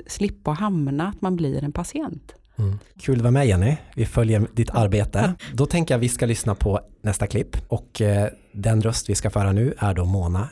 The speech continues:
Speaker 2: Esmail Sadeh, eh, som då är läkare och entreprenör, eh, men framförallt, eh, folkbildare.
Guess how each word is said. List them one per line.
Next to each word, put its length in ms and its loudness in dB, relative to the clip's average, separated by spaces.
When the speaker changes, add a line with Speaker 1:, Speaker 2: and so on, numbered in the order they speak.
Speaker 2:
Esmail 560 -2
Sadeh, 360 -2
eh, 220 2
som 180 0
då 120 2
är 300 -2
läkare 680 0
och 240 2
entreprenör, 720 4
eh, 240 4
men 220 6
framförallt, 760 0
eh, 300 2
folkbildare. 1400 -4